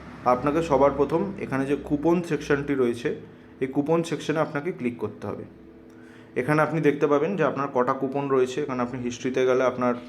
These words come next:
কুপন হিস্ট্রি দেখে নিতে পারবেন যে আপনি কটা কুপন কী আপনার ছিল। তো এই কুপনে এসে আপনাকে এই কুপনের যে জায়গাটা রয়েছে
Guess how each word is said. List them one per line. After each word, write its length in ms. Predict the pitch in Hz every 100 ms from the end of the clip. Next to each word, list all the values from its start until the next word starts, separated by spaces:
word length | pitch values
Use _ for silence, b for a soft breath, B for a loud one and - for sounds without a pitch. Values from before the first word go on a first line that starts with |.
| - -
কুপন 200 | 117 123
হিস্ট্রি 260 | 120 - 123
দেখে 180 | 117
নিতে 180 | 120 117
পারবেন 320 | 117 117 165
যে 100 | 151
আপনি 340 | 127 123 123 120 B B B B -
কটা 220 | 123 127
কুপন 360 | 120 123 123 120
কী 140 | 123 120
আপনার 220 | 120 120
ছিল। 240 | - 123 123 - - B B B B -
তো 80 | 151
এই 60 |
কুপনে 460 | 151 151 175 185 170
এসে 240 | 147 190 254 - - -
আপনাকে 400 | 127 127 143 143
এই 60 | 175
কুপনের 480 | 165 135 147 151 143
যে 100 | 139
জায়গাটা 380 | 135 127 135 139
রয়েছে 340 | 139 131